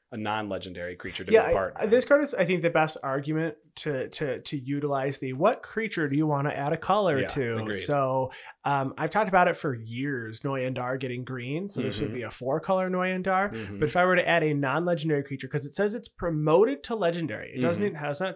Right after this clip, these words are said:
Speaker 2: it doesn't have to be legendary. You know, I'm looking at things like Gray Merchant of
Speaker 1: Gray Merchant's the
Speaker 2: Asphodel or
Speaker 1: best.
Speaker 2: something.
Speaker 1: So
Speaker 2: It's just,
Speaker 1: good.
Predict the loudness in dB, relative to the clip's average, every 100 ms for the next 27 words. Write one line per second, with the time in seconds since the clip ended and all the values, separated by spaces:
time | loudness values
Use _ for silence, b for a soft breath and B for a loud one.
0 | -12 -6 -2 0 -2 -2 -4 -4 -4 -2
1 | 0 0 -2 B B B B 2 4 4
2 | 2 -2 -2 -2 0 0 0 0 0 2
3 | 0 0 -4 0 2 2 0 -2 0 2
4 | 2 2 2 0 0 0 2 4 4 0
5 | 0 6 6 6 2 4 2 0 0 -2
6 | -2